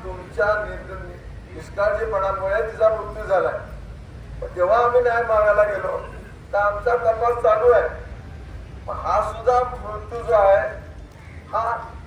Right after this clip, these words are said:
नैसर्गिक मृत्यू दा-, दिसतोय फुटेजमध्ये. कोणी पण त्याचा घसा दाबून किंवा त्याच्या गुप्तांगावर कुठे मार देऊन किंवा कुठल्या हत्याराने त्याच्यावर वार करून त्याचं साधं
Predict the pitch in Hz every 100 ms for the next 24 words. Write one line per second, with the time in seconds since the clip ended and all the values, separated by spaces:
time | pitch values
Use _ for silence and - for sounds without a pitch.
0 | - - - - - - - - 190 -
1 | 254 254 277 - 269 269 269 254 233 233
2 | - 247 233 247 233 - - - - -
3 | - 185 196 226 226 220 220 196 - -
4 | - - - - - 170 185 208 214 226
5 | - 208 220 202 165 165 214 220 208 196
6 | 190 202 - - - - - - 180 190
7 | 196 202 202 208 - - - - 208 202
8 | 208 202 185 202 190 190 196 190 190 190
9 | 185 190 190 185 175 - 190 156 156 185
10 | 185 185 196 - 185 190 190 170 180 180
11 | 180 180 - - - - - 175 180 214
12 | 226 220 165 165 202 214